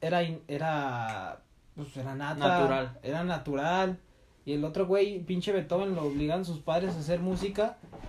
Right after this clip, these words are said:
Speaker 1: Y no, no estoy, o sea, no le resto mérito porque, pues, es Beethoven.
Speaker 2: Ujú.
Speaker 1: Pero, pues, el güey,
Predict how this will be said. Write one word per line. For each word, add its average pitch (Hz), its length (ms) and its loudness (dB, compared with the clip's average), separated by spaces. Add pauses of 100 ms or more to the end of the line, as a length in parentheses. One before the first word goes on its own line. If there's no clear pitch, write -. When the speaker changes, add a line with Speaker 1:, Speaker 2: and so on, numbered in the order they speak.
(260)
Speaker 1:
Y 160 100 -2
no, 165 280 -2
no 170 140 -4
estoy, 185 340 0
o 180 100 2
sea, 190 120 0
no 180 140 4
le 202 120 8
resto 220 300 4
mérito 220 440 4
porque, 156 340 -4
pues, 143 180 -8
es 147 120 -4
Beethoven. 180 540 2 (180)
Speaker 2:
Ujú. 147 320 -6 (800)
Speaker 1:
Pero, 139 280 0
pues, 127 200 -12
el 127 140 -4
güey, 139 420 -2